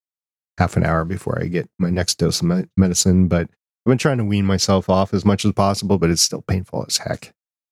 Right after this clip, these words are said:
So, yeah, I'm dealing with that. And then I'm de- <laughs> I mean, I'm just breaking all over the place. So because of my lifting, I also have <laughs> a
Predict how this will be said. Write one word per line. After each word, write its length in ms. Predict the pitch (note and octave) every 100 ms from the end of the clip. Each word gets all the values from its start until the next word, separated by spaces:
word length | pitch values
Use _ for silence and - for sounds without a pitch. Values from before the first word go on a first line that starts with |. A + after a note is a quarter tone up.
| _ _ _
So, 300 | - - D#2 - -
yeah, 140 | A#2
I'm 100 | A2
dealing 200 | G#2+ C3+
with 100 | B2 A2
that. 340 | A#2 A#2 G#2+
And 160 | A2 G#2
then 340 | G#2 G2+ G2 -
I'm 100 | G2+
de- 100 | G2+
<laughs> 1600 | - - - _ _ _ _ _ - E3+ - _ _ _ _ -
I 80 | C#3+
mean, 160 | C#3
I'm 120 | D3 D#3+
just 160 | C#3+
breaking 260 | C3+ A#2+ A2+
all 160 | G#2 G2+
over 140 | A#2
the 100 | G2
place. 360 | - F#2+ F2 - - _ -
So 300 | - B2 G#2 G#2
because 600 | A#2+ - C#3+ C3+ A#2+ - -
of 400 | A2+ A2 F#2 - _ G2+ - _ _
my 260 | A#2+ A2 G2+
lifting, 720 | G2 B2 G#3 - F#2+ F#2 C3+ - _ _ _ _ _ -
I 120 | G#2+
also 320 | G#2+ G#2+ A2+
have 680 | F#2 G#2+ G2 G2 F#2+ - - - -
<laughs> 200 | - _
a 160 | - E3+